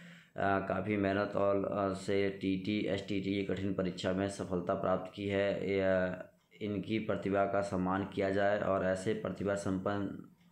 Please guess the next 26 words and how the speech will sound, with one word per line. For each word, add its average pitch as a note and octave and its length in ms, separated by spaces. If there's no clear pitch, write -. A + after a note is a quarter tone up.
संसाधन G2 680
राज्य F#2+ 400
की G2+ 340
उन्नति F#2+ 340
प्रगति F#2+ 480
में G2 400
सदुपयोग F#2+ 680
किया F#2+ 140
जाना F#2+ 300
चाहिए, F#2 420
किंतु F#2+ 320
दुर्भाग्यपूर्ण F#2+ 680
है F#2 180
कि A2 320
वे G2 200
सम्मान G2 500
देने F#2+ 300
और F#2 320
इनकी, G2 440
इनकी F#2+ 320
प्रतिष्ठाओं F#2+ 680
को G#2 320
सजोने F#2+ 540
की G#2 180
जगह F#2+ 300
बदला F#2+ 640